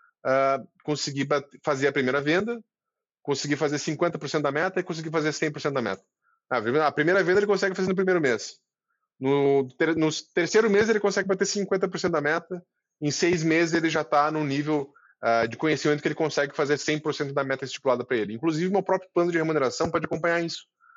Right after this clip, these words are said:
Dar um incentivo, um, um bônus um pouco maior no começo, sabendo que ele tem uma curva de aprendizado,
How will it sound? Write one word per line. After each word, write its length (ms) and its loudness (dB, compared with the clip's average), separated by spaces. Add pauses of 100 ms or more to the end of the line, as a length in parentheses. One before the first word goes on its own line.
(140)
Dar 160 0
um 80 2
incentivo, 520 -2
um, 160 -8
um 180 0
bônus 300 2
um 80 0
pouco 200 -2
maior 200 0
no 80 -4
começo, 340 0
sabendo 260 -2
que 60 -12
ele 80 -14
tem 140 -4
uma 160 0
curva 200 0
de 80 0
aprendizado, 440 -2